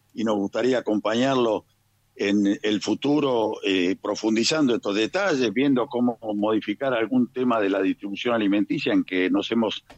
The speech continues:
venido convirtiendo en expertos. En fin, hay muchas cosas para hacer,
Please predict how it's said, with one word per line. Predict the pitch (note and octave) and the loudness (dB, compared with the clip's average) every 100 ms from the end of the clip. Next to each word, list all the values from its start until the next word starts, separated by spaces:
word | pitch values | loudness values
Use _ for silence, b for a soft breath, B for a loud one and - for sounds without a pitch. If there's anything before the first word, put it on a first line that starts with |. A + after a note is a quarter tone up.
| - | -2
venido | G#2+ B2 A2+ | 2 2 2
convirtiendo | G2+ G2 F#2+ - A#2+ A2 | 2 2 2 0 -2 0
en | G#2+ | 0
expertos. | G2+ - D#3+ D3+ C3+ A2+ - _ _ _ | 0 -2 -2 -2 -4 -8 -12 _ _ _
En | C#4+ | -8
fin, | G#3 D3 | -2 0
hay | B2+ | 2
muchas | F#3+ G3 D#3+ | 0 -2 -4
cosas | E3+ D3+ A2 | -4 -2 -4
para | F2 F2+ | -2 -4
hacer, | F2 F2+ | -2 -4